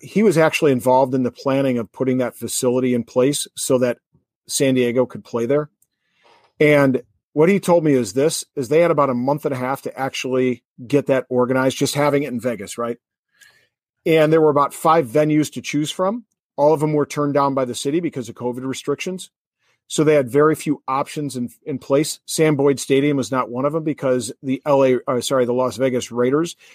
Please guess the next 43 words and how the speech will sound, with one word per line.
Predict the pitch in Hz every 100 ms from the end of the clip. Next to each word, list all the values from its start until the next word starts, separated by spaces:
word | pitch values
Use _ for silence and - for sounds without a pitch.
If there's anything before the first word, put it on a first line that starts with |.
| _
control | - 131 - 139 135
that. | 151 -
To | 127
play | - - 139
there, | 143 143
it | 147
would | 139
have | 123
cost | 131 131 -
them | 123
four | - 131
hundred | 127 123
thousand | 127 117 110 117
dollars | 107 117 113
in | 104
fines. | - - 110 131 170 - _ _ _ _ _
Okay? | 120 127 135 - _ _
You | 123
don't | 131
wanna | 131
take | 123 131 123
that | 120
loss. | 110 120 131 - _ _ _ _ -
Um, | 139 135 135 -
ultimately, | 160 175 175 175 156 139 131 _ _
they | 131 160
had | 170
a | 143
week | 123 170 170
and | 151
a |
half | 151 143
to | -
prepare | - 113 135 131
the | 123
venue | 139 139 135 127
that | 117
they | 123 113 -
ultimately | 131 - 131 127 127
allowed | 120 117 113
to | 110
play | - - 113 104
on. | 90